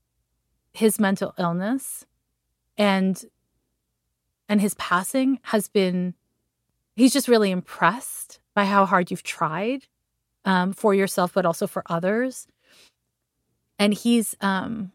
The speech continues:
and your mom has a much harder time with it, eh? I mean,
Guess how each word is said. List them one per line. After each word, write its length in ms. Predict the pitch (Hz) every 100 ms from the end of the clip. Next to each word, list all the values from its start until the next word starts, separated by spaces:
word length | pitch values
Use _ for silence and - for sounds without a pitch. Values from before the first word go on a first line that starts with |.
| _ _ _ _
and 120 | 247
your 80 | 247
mom 280 | 240 247 247
has 140 | 226
a 40 | 208
much 180 | 196
harder 180 | - 185
time 260 | 175 190 175
with 160 | - -
it, 100 | -
eh? 240 | 202 254 254 _ _ _ _ _
I 60 | 214
mean, 120 | 220